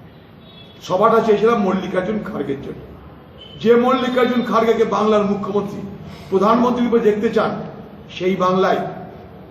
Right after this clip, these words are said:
মল্লিকার্জুন খাড়গে, রাহুল গান্ধীদের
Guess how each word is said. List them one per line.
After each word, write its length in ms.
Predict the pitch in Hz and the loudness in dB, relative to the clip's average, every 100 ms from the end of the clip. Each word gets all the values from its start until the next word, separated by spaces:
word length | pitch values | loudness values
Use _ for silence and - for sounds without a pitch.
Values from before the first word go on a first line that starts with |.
| - - - - - - - | -20 -20 -20 -20 -20 -20 -12
মল্লিকার্জুন 680 | 151 180 214 208 196 180 170 | -4 0 0 0 0 -2 -4
খাড়গে, 220 | 151 170 170 | -4 -4 -2
রাহুল 260 | 151 185 | -2 -2
গান্ধীদের 420 | 160 151 156 196 | -4 -4 -4 -6